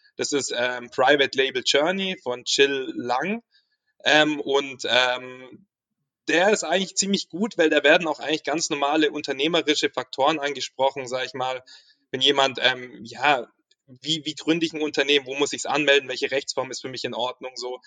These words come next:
wieso sich ein Produkt, es geht jetzt nicht nur um Amazon, um den Verkauf auf Amazon, sondern einfach um diese Grundthematiken. Und, ähm, ja, solche Sachen, ähm,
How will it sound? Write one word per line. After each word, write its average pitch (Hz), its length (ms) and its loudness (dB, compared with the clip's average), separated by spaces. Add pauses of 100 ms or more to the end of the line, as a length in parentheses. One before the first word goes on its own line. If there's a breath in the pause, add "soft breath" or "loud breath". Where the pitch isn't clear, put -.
(300 soft breath)
wieso 139 320 4
sich - 180 -4
ein 147 100 -6
Produkt, 165 360 2
es - 120 -6
geht 151 180 6
jetzt 147 140 -2
nicht 147 120 -2
nur 147 120 2
um 131 100 -8
Amazon, 180 500 0
um 135 140 -6
den 123 140 -10
Verkauf 123 340 -2
auf 151 180 4
Amazon, 156 380 0
sondern 127 240 -4
einfach 156 180 2
um 143 100 -4
diese 123 200 -8
Grundthematiken. 170 880 -2 (640 loud breath)
Und, 143 380 8
ähm, 127 400 0
ja, 156 220 8
solche 156 260 4
Sachen, 160 300 2 (100)
ähm, 131 640 -2